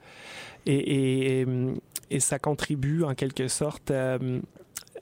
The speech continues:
en fait, le problème que je vois par rapport à cette perspective-là, c'est, c'est, euh, c'est plutôt en rapport avec,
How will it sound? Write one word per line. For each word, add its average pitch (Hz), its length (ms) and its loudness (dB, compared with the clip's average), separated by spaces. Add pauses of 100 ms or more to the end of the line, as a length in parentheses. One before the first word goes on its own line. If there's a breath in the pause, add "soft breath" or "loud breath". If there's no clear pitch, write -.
(120)
en 151 100 2
fait, 214 220 2
le 190 100 2
problème 160 380 2
que 160 120 2
je 135 120 0
vois 151 140 0
par 143 120 -4
rapport 131 320 -4
à 143 80 0
cette - 180 -4
perspective-là, 135 840 0
c'est, 135 360 0
c'est, 139 420 0
euh, 131 160 -2
c'est - 160 -4
plutôt 180 440 -2
en 135 300 -2
rapport 131 320 -2
avec, 143 320 0